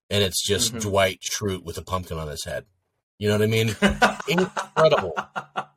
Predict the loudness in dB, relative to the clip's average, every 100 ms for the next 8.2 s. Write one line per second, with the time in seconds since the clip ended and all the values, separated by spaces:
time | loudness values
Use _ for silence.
0 | -20 -16 2 6 8 6 -2 -12 _ 0
1 | 4 6 4 4 0 0 2 2 0 -6
2 | -2 -2 6 6 8 6 4 2 0 -2
3 | -10 -8 -6 -4 -2 -2 2 0 0 -2
4 | -2 2 2 0 -8 -12 -16 -20 -14 -4
5 | 0 4 4 2 -2 -4 -2 -2 -2 -2
6 | -2 4 6 6 0 -6 -8 -6 -2 -2
7 | 0 0 -2 -8 -8 -6 -4 -4 -4 -6
8 | -6